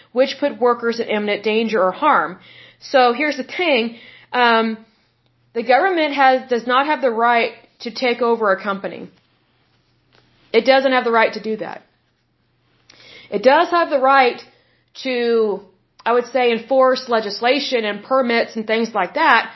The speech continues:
but the last thing you want is the federal government taking over your company. 'Cause then it's no longer yours, and so then you become a state employee, not a private sector employee, and you can kiss all your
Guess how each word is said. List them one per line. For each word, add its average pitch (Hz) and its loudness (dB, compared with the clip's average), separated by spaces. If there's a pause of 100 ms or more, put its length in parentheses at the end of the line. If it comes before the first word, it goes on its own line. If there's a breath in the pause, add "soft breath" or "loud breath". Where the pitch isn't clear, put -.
(380 loud breath)
but 226 -8
the 226 0
last 262 2
thing 262 -2
you 220 -4
want 233 0 (300)
is 220 -6
the 226 -2
federal 233 0
government 240 2
taking 240 -6
over 220 -4
your 196 -4
company. 220 -10 (1500)
'Cause 208 -4
then 254 4
it's 240 -2
no 247 2
longer 220 2
yours, 202 2
and 214 -8
so 220 -2
then 226 0
you 233 -4
become 233 -6
a 196 -6
state 302 2
employee, 202 -6 (380 soft breath)
not 214 0
a 208 0
private 277 0
sector - -4
employee, 196 -4 (260 soft breath)
and 208 -10
you 220 -4
can 214 -4
kiss 269 2
all 269 4
your 233 0